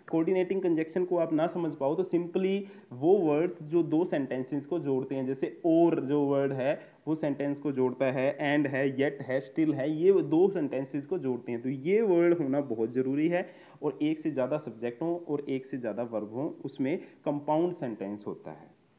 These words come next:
जैसे इन्होंने बुक में example दे रखा है कि प्रें-,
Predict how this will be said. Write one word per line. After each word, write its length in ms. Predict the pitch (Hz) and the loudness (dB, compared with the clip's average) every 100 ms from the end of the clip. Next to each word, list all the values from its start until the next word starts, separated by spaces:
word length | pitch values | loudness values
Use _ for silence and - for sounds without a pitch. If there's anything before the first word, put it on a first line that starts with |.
| _ 117 | _ -2
जैसे 340 | 135 139 156 156 | -2 0 -2 0
इन्होंने 580 | 147 127 123 143 160 156 - - - - | -2 0 2 2 2 0 -6 -20 -14 -8
बुक 300 | 131 147 151 | -2 -2 2
में 400 | 170 170 170 - - - _ _ _ - | 6 8 6 4 -8 -20 _ _ _ -16
example 380 | 143 139 139 160 | 0 2 4 2
दे 120 | 135 | 2
रखा 260 | 120 - 143 | 0 0 0
है 280 | 127 113 156 - _ _ _ _ | 2 0 -2 -10 _ _ _ _
कि 400 | 131 139 156 - - - _ _ _ _ _ _ _ _ _ _ _ _ _ _ _ _ _ _ _ | 2 2 2 -2 -18 -20 _ _ _ _ _ _ _ _ _ _ _ _ _ _ _ _ _ _ _
प्रें-, 320 | - 165 180 | 6 8 8